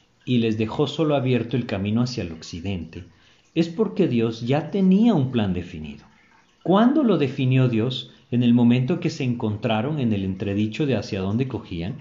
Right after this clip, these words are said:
Definitivamente que no. Él conoce todas las cosas desde el principio, ¿no?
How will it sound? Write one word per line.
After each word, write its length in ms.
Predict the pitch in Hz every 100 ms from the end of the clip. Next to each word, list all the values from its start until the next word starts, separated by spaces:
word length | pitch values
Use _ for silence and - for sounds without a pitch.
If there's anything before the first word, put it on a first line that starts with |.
| - - -
Definitivamente 1000 | 156 - 151 156 165 147 135 127 131 -
que 140 | 131
no. 320 | 131 175 - - - _ _ _ _
Él 120 | 131
conoce 360 | 131 175 170 -
todas 220 | 156 151
las 160 | 127 -
cosas 440 | - 143 - 113
desde 200 | 101 90
el 100 | 82
principio, 680 | - 82 82 82 78 - 78 - -
¿no? 300 | 87 180